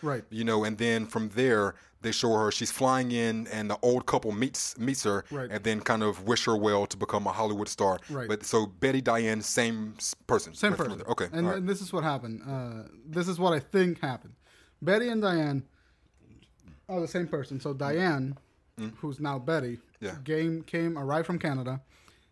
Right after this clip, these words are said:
Speaker 1: and into Hollywood and tried to make it as a Hollywood actress.
Speaker 2: Yeah.
Speaker 1: But Hollywood is a pretty tough business.
Speaker 2: Yep.
Speaker 1: And she didn't make it through.
Speaker 2: Mm.
Speaker 1: Uh, she's just, her life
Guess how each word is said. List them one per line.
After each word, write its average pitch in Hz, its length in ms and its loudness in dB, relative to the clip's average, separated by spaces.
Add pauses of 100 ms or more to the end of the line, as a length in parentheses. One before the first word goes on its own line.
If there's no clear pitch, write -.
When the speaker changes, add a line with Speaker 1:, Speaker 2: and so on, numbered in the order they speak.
Speaker 1:
and 143 240 0
into 139 280 -2
Hollywood 151 420 2
and 127 100 -4
tried 156 140 0
to 151 80 0
make 147 160 -2
it 139 60 -4
as 127 100 -6
a 123 60 -6
Hollywood 127 280 -4
actress. 107 460 -10
Speaker 2:
Yeah. 90 160 0 (240)
Speaker 1:
But 202 360 4 (180)
Hollywood 185 360 2
is 139 80 -6
a 135 60 -4
pretty 147 260 -2
tough 127 240 -6
business. 131 320 -2
Speaker 2:
Yep. 117 100 -4 (520)
Speaker 1:
And 151 440 2
she 180 140 0
didn't 170 200 2
make 151 140 0
it 131 120 -6
through. 110 220 -8 (180)
Speaker 2:
Mm. 131 480 -4
Speaker 1:
Uh, - 20 -12
she's 139 220 -6
just, - 340 -6 (160)
her 139 180 -2
life 143 360 -2